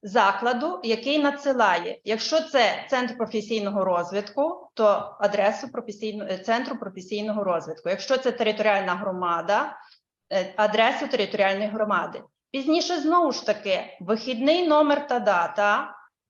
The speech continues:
Ця заявка має бути зареєстрована у вашому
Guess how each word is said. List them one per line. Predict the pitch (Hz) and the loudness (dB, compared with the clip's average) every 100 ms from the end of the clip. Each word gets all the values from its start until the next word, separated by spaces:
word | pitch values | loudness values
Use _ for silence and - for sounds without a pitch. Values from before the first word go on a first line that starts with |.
| _ _ | _ _
Ця | - 247 | 0 2
заявка | 240 214 214 202 196 254 330 - - | 2 4 4 4 2 2 2 -2 -4
має | 214 214 190 190 | 0 2 0 -4
бути | 165 175 170 226 233 311 - | -6 -10 -6 0 2 2 0
зареєстрована | 190 233 240 190 - - 185 175 202 208 254 269 - - _ _ | -2 2 2 0 -4 0 0 2 0 2 0 0 -8 -20 _ _
у | 214 196 | -6 2
вашому | 196 190 - 254 254 269 - | 4 4 0 -4 -2 -4 -6